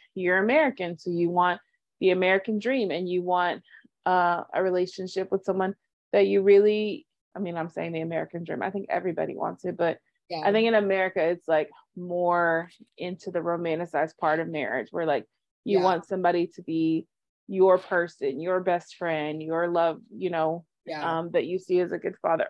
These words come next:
Speaker 1: all of these things. And so when you have a list, you're just like, "He has to check all of these things." And it's just like, well, that's not realistic. Like,
Speaker 2: Yeah.
Speaker 1: yeah.
Speaker 2: Yeah.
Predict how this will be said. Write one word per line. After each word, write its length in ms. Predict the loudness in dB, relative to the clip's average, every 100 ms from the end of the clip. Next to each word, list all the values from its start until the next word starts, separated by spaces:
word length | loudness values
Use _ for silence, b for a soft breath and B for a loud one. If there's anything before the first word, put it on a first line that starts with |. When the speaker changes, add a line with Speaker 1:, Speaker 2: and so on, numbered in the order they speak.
| 0
Speaker 1:
all 180 | 2 2
of 120 | 0
these 200 | -8 -12
things. 420 | -10 -8 -6 -8 _ _ _ _ _ -2
And 160 | -2 2
so 500 | 4 4 4 0 -6 _ _ _ _ _
when 240 | -4 -4
you 120 | -4 0
have 240 | 2 4
a 80 | 4
list, 580 | 4 4 2 0 -16 -20 _
you're 160 | -8 -6
just 200 | -6 -6
like, 120 | -8
"He 100 | 2 2
has 160 | 2
to 80 | -8
check 240 | -8 -8 0
all 240 | 2 4
of 120 | 2 -2
these 200 | -10 -8
things." 460 | -6 -4 -4 -6 -10
And 100 | -12
it's 120 | -12
just 180 | -10 -4
like, 240 | -2 -4 _ _ _ _
well, 100 | -4
that's 120 | -2 -2
not 180 | -4
realistic. 680 | -2 -4 -4 -6 -8 -12 -12 -16 _ _ _
Like, 180 | -10 -4
Speaker 2:
Yeah. 260 | -4 -4 -8 -18 _ _ _ _ _ -8
Speaker 1:
yeah. 60 |
Speaker 2:
Yeah. 220 | -6 -6